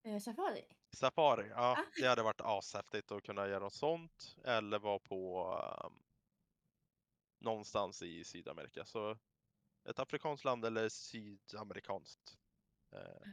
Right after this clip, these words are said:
Speaker 2: det hade varit coolt.
Speaker 1: Jag tänker nog att,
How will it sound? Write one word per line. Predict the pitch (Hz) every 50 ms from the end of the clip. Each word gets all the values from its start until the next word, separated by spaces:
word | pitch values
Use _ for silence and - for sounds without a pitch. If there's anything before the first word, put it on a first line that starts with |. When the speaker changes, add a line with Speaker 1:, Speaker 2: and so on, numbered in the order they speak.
| - _ _ _ _ _ _ _ _ _ _ _ _ _ _ _ _ _ _ _ _ _ _ _ _ _ _ _ -
Speaker 2:
det | -
hade | 98 - -
varit | - 95 - _ _ - - - - _
coolt. | - - - - - _ _ _ _ _ _ _ - - -
Speaker 1:
Jag | - 233
tänker | 247 269 - - 226
nog | 226 220 214 208
att, | 202 202